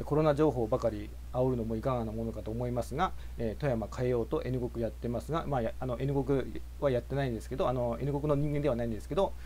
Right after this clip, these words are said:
まあ、富山県そう思っている人いますかと、えー、いうことで、まあ、煽ってないし、ね、あの、これだけ、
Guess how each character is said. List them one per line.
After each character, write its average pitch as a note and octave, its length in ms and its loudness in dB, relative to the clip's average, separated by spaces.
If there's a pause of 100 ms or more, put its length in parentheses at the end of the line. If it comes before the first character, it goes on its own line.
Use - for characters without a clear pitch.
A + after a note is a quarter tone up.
(120)
ま D#3 80 4
あ、 - 20 6
富 D3 100 2
山 D#3 160 6
県 A#2+ 160 -2
そ A#2+ 100 -4
う - 20 0
思 A2 120 -2
っ - 20 -4
て A#2 140 -6
い G#2+ 40 -2
る G#2 80 -6
人 G#2 140 -8
い G2+ 60 -6
ま G#2 140 -4
す - 80 -10
か F#3+ 120 6
と、 G#2+ 160 0 (280)
え A#2+ 160 0
ー、 - 20 2
い A#2 200 0
う A2+ 40 -2
こ A#2+ 100 -2
と A#2+ 100 0
で、 G3 140 0
ま D#3+ 200 2
あ、 C#3 40 6
煽 D3 120 4
っ - 40 -6
て D#3 180 0
な C3+ 140 2
い A#2+ 80 0
し、 E3+ 380 0 (420)
ね、 G3+ 120 -2 (320)
あ C#3+ 100 0
の、 A#2 680 0 (600)
こ E3 100 10
れ D3 80 8
だ C#3+ 120 8
け、 C3+ 260 2